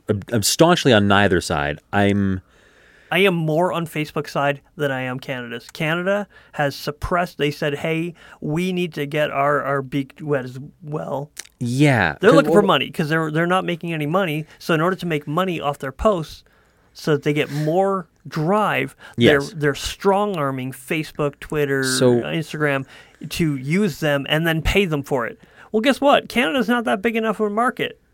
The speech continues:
Speaker 1: Mm-hmm.
Speaker 2: Instagram's like fucking pound sand.
Speaker 1: Yeah, exactly.
Speaker 2: And they have every right to, and
Speaker 1: Yeah.
Speaker 2: I stand with them, while simultaneously, fuck Canada, stop.
Speaker 1: Yeah.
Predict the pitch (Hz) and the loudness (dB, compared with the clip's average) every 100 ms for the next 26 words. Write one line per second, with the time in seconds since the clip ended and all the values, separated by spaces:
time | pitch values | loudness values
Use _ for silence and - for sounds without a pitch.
0 | _ 127 123 90 226 233 247 226 180 208 | _ 0 2 2 0 -2 -2 -2 -2 -4
1 | - - 302 226 226 240 226 196 240 285 | -6 -8 -6 -4 -6 -4 -4 -4 -6 -4
2 | 156 127 - 135 107 95 78 - - _ | -6 -8 2 4 6 4 0 -8 -18 _
3 | 185 185 185 165 - 185 233 220 226 - | -2 2 4 2 2 2 4 4 2 0
4 | 151 135 160 160 285 - 180 180 165 208 | -4 -2 0 6 6 6 -2 0 0 0
5 | 147 139 156 - - 202 214 214 208 208 | 2 0 -2 -4 -2 0 2 0 0 -2
6 | 214 208 226 - - 330 - - 311 269 | -2 -2 -6 -10 -6 -4 -4 -6 -4 -2
7 | 151 - 269 240 147 - - _ _ 151 | -4 -2 0 0 -2 -12 -20 _ _ 6
8 | 170 76 | 6 6